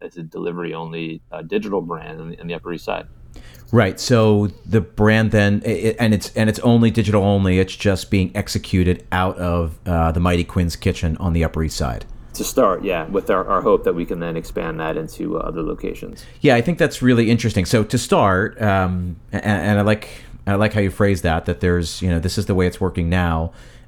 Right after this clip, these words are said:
Speaker 2: Um, who knows how it'll work in the future, and, and maybe there's other growth. How do you, um, how do you envision that, or how might that work in the future as it expands?
Speaker 1: Uh, well, from the corporate location standpoint,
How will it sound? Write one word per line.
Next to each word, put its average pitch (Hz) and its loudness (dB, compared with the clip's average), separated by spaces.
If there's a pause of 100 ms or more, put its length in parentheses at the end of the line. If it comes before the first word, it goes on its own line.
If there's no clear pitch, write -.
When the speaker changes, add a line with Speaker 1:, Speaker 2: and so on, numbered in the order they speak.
Speaker 2:
Um, 80 0
who 98 0
knows 87 0
how 90 -2
it'll 85 0
work 85 0
in 85 0
the 80 0
future, 92 0
and, 80 0
and 85 -2
maybe 87 2
there's 85 0
other 87 -2
growth. 101 2 (300)
How 135 2
do 143 2
you, 127 4
um, 107 2
how 117 2
do 120 2
you 120 4
envision 104 2
that, 95 2
or 92 -2 (1160)
how 131 0
might 113 0
that 95 0
work 90 -4
in 98 2
the 87 2
future 101 2
as 90 0
it 90 0
expands? 90 -2 (920)
Speaker 1:
Uh, 123 4
well, 131 4
from 127 -4
the 110 -4
corporate 151 -2
location 101 -4
standpoint, 87 -6